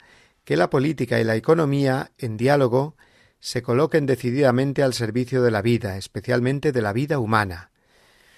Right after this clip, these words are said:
Hasta aquí estas citas del Papa.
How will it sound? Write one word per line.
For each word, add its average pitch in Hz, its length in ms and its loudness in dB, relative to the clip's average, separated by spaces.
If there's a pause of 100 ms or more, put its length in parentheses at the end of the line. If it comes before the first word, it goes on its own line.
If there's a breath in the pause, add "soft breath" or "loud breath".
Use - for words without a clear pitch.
(800 soft breath)
Hasta - 240 -8
aquí 107 400 -4 (180 loud breath)
estas 101 460 -8
citas 120 600 -6
del 110 180 -4
Papa. 95 400 -6